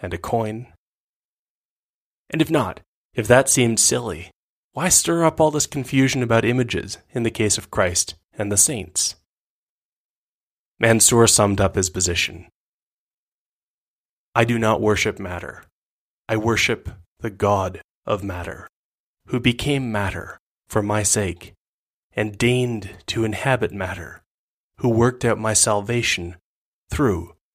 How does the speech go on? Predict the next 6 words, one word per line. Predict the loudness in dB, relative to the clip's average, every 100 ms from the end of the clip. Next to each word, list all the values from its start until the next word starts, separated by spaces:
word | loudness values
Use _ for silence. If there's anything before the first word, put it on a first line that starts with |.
| _ _
matter." | -8 -6 -6 -10 -16 _ _ _ _ _ _ _ _ _ _ _ _ _ _ _ _ _ _
The | -2 2
Emperor | 2 -2 -6 -4 -2
Leo | 2 4 6 6
the | 2
third, | 0 4 4 2 -8 -14